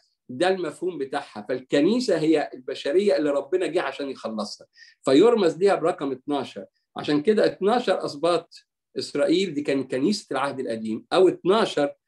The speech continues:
آه، آه، تلاميذ الرسل المسيح، ودي كانت كنيسة تمثل كنيسة العهد الجديد. فالكنيسة كلها مجتمعة حوالين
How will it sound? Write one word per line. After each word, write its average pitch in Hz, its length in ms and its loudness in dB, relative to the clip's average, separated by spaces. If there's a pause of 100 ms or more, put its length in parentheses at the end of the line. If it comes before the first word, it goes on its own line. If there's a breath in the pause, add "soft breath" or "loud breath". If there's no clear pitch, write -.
(380)
آه، 135 380 -2
آه، - 20 0
تلاميذ 143 640 0
الرسل 131 500 -4
المسيح، 120 600 -4 (320)
ودي 135 160 -6
كانت 151 400 -2
كنيسة 143 420 0
تمثل 139 440 -6
كنيسة 127 480 -6
العهد 120 360 -6
الجديد. 107 500 -4 (240 soft breath)
فالكنيسة 220 880 2 (180)
كلها 190 600 0 (120)
مجتمعة 196 580 -2
حوالين 175 800 0